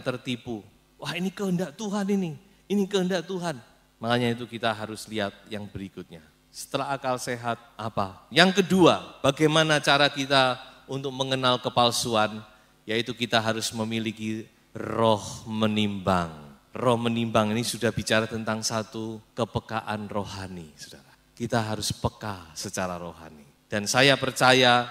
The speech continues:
kalau saudara hidup bersama dengan Tuhan, rohani Anda hidup, hubungan Anda dengan Tuhan hidup, Roh Kudus bekerja dalam hidupmu, pasti kamu memiliki kepekaan rohani ini.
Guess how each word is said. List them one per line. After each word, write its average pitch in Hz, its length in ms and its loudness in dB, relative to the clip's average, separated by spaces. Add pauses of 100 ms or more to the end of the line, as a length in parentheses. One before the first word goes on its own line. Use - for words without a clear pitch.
(120)
kalau 110 240 2
saudara 113 560 2
hidup 113 240 -4 (160)
bersama 113 480 -2
dengan 110 400 -4
Tuhan, 110 400 -4 (320)
rohani 113 480 -2
Anda 117 320 -2
hidup, 131 320 0 (320)
hubungan 131 480 2
Anda 131 320 0
dengan 127 240 -2
Tuhan 127 320 -4
hidup, 135 320 2 (400)
Roh 120 160 2
Kudus 131 400 -2
bekerja 135 640 2
dalam 131 240 -6
hidupmu, 135 640 -6 (320)
pasti 123 480 0
kamu 117 400 0
memiliki 110 800 0 (160)
kepekaan 110 640 -2
rohani 87 560 -10
ini. 73 120 -20